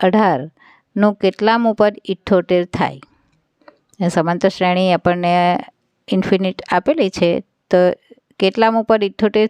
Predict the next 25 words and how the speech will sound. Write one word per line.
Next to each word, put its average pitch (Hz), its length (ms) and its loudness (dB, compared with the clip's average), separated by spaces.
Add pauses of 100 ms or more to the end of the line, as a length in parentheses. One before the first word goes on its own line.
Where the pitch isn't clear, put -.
થાય? 220 260 2 (1040)
એનો 196 240 2
અર્થ 208 200 -4 (300)
કે 208 80 2 (260)
જો 185 120 4
અહીંયા 196 260 -2
પહેલું 208 300 2
પદ 214 120 2 (260)
એ 214 100 4
બરાબર 196 280 2 (120)
ત્રણ 190 240 2
આપેલા 156 400 0
છે 202 160 -2 (240)
અને 190 160 2
ડી 196 280 0
કેટલા 285 360 2
છે? 180 120 0 (1300)
પાછળના 220 400 0
પદમાંથી 214 380 0
આગળના 196 320 0
પદની 202 320 -2
બાદબાકી, 185 540 0
એટલે 175 160 0
આઠ 202 240 0
ઓછા 196 180 0